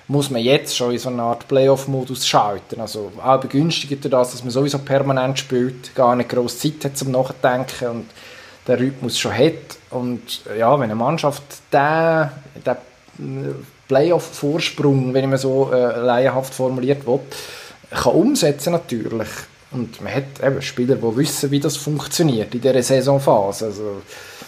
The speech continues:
gibt's, gibt's nicht manche Mannschaft, die mehr Erfahrung auf sich vereinen diesbezüglich. Ja, das könnte, es könnte noch heikel werden. Und was, was mehr optimistisch stimmt aus Berner Sicht ist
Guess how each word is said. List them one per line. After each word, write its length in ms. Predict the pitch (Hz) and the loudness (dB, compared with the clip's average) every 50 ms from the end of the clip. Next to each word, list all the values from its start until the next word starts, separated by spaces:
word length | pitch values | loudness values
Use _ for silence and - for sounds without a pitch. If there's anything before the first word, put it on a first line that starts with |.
| - - _ - 143 139 123 113 | -20 -20 _ -14 -12 -10 -6 -4
gibt's, 340 | 131 123 - - - - | -4 -4 -4 -6 -10 -10
gibt's 220 | - 120 117 - - | -8 -10 -8 -8 -8
nicht 160 | 139 143 139 | -10 -8 -6
manche 300 | 139 131 131 139 143 139 | -4 -2 0 2 2 4
Mannschaft, 360 | 139 135 143 139 143 139 - | 4 4 2 2 0 -2 0
die 40 | 143 | 0
mehr 380 | 139 135 135 131 131 139 143 143 | 0 2 0 2 4 4 4 4
Erfahrung 480 | 139 - 135 135 131 135 139 139 139 139 139 - 151 | 4 2 2 4 4 4 4 2 0 -4 -6 -6 -8
auf 120 | 139 - | -8 -6
sich 200 | - - 147 139 | -4 -4 -4 -4
vereinen 640 | - - - 143 123 110 107 110 117 120 135 147 147 - | -2 -2 0 0 0 0 0 -2 -2 -2 -2 -4 -4 -4
diesbezüglich. 680 | 147 151 143 - - 170 - - - 127 123 160 175 175 175 - - - - - - - - - - _ _ _ _ - - - - - - - | -6 -6 -6 -6 -8 -10 -8 -6 -6 -4 0 2 0 0 0 -4 -14 -20 -20 -20 -20 -20 -20 -20 -20 _ _ _ _ -10 -10 -8 -8 -8 -8 -8
Ja, 260 | 139 110 104 135 196 | -4 2 4 4 4
das 220 | - - 175 - - | 4 2 -2 0 2
könnte, 340 | 165 165 165 147 - - - | 2 2 2 0 -4 -8 -8
es 220 | 196 147 - - - | -4 -4 -2 0 2
könnte 380 | - 170 180 - - - - | 4 4 4 2 -2 -6 -4
noch 200 | 165 160 147 127 | 0 0 2 2
heikel 460 | 135 135 131 143 143 139 - - 170 139 | 4 4 4 4 2 0 -2 -2 0 0
werden. 420 | 131 117 110 110 110 104 117 107 | 0 0 -2 -4 -6 -6 -8 -6
Und 260 | - 156 156 139 170 156 | -2 -2 -2 0 2 2
was, 240 | 151 147 147 139 | 2 2 0 0
was 160 | 151 156 147 143 | -2 0 0 2
mehr 300 | 160 175 185 208 220 196 | 2 2 4 4 4 2
optimistisch 480 | 196 - - 170 170 175 - - 156 | 2 -2 -4 -4 -4 -4 -6 -6 -6
stimmt 240 | - 165 156 143 135 | -6 -6 -6 -6 -8
aus 80 | 139 - | -6 -4
Berner 280 | - 139 131 135 139 | -2 0 0 0 -2
Sicht 260 | 139 139 139 135 - | -2 -4 -4 -6 -6
ist 140 | 135 - - | -8 -8 -10